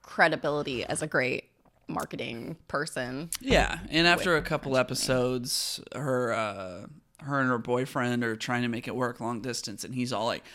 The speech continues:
Speaker 2: "I think you should come back. I don't wanna do long distance." And she's like, "Well, you suck. Bye." And,
Speaker 1: Yeah.
Speaker 2: I mean, that's basically, I could go into more detail, but that's,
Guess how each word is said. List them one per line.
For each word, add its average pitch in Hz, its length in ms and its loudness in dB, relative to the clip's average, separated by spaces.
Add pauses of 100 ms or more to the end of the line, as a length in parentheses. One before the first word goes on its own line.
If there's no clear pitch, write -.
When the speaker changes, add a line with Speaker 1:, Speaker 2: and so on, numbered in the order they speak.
(160)
Speaker 2:
"I 180 80 2
think 156 120 0
you 135 40 -4
should 147 140 -4
come 160 180 -2
back. 175 280 2
I 143 80 2
don't 156 100 2
wanna 151 140 0
do 156 140 -4
long 151 160 -4
distance." 160 380 -6
And 120 100 -8
she's 131 240 -4
like, 117 320 -6 (520)
"Well, 127 320 2
you 127 200 -2
suck. 139 400 0 (100)
Bye." 123 460 -6 (480)
And, 117 220 -4
Speaker 1:
Yeah. 123 220 -6 (160)
Speaker 2:
I - 60 -6
mean, 160 100 2
that's 143 200 2
basically, 123 680 0 (800)
I 123 60 0
could 185 280 4
go 135 180 8
into 117 120 2
more 117 260 0
detail, 107 420 -6
but 101 140 -10
that's, 123 240 -2